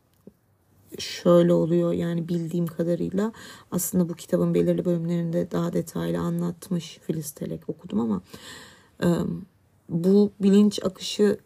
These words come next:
yazı tekniğini çok kullandım ben de. E, elinizi hiç kaldırmadan, durmadan yazıyorsunuz. Yani ne geliyorsa.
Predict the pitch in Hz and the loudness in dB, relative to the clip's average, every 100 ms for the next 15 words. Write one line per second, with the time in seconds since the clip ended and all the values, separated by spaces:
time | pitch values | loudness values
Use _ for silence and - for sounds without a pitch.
0 | - 185 180 196 - 185 - 185 190 202 | 2 4 6 2 0 0 2 2 4 4
1 | 240 - _ - 196 - 180 170 165 160 | 2 -2 _ -2 -2 0 -2 0 0 -2
2 | 175 233 _ _ - - - 185 226 _ | -4 -6 _ _ -8 -6 -4 -6 -8 _
3 | _ _ - - - - - _ _ - | _ _ -20 -20 -20 -20 -20 _ _ -2
4 | 180 170 170 170 175 185 - - - - | 0 0 -2 -4 -6 -8 -12 -18 -16 -16
5 | - - 190 185 190 185 196 - - 185 | -8 4 6 6 4 4 0 0 0 2
6 | 185 190 185 170 180 208 214 _ _ _ | 2 2 2 0 -2 -2 -6 _ _ _
7 | - 180 175 170 180 175 160 170 156 - | -2 0 2 0 0 0 -2 -6 -8 -10
8 | 170 180 - - _ _ _ _ _ _ | -12 -12 -16 -20 _ _ _ _ _ _
9 | _ _ _ _ _ _ _ _ - 185 | _ _ _ _ _ _ _ _ 0 2
10 | 180 180 180 180 180 170 170 165 - | 2 2 4 4 2 -2 -4 -6 -12